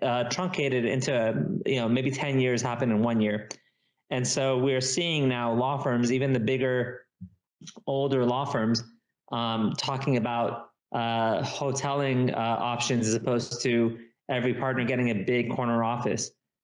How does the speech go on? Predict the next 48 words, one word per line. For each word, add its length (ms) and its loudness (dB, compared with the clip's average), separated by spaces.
talking 300 -2
about, 420 -2
uh, 160 -2
hiring 560 0
partners, 500 0
uh, 320 -2
in 80 0
cities 420 0
where 180 0
they 180 2
don't 140 0
even 140 2
have 180 -2
any 180 2
law-, 240 2
uh, 340 0
they 160 0
don't 140 0
have 100 0
an 60 -2
office. 340 -2
You 80 0
know, 160 0
like 200 0
Quinn 200 0
Emanuel, 460 0
for 120 -2
example, 320 0
is 100 0
saying 200 0
that 80 2
they 120 2
will 160 4
now 200 0
hire 360 -2
partners 260 0
wherever 260 2
they 100 2
find 260 -4
them. 120 0
Um, 380 0
this 160 0
is 120 2
a 40 2
huge 640 2
paradigm 460 0
shift. 300 -2
Um, 560 0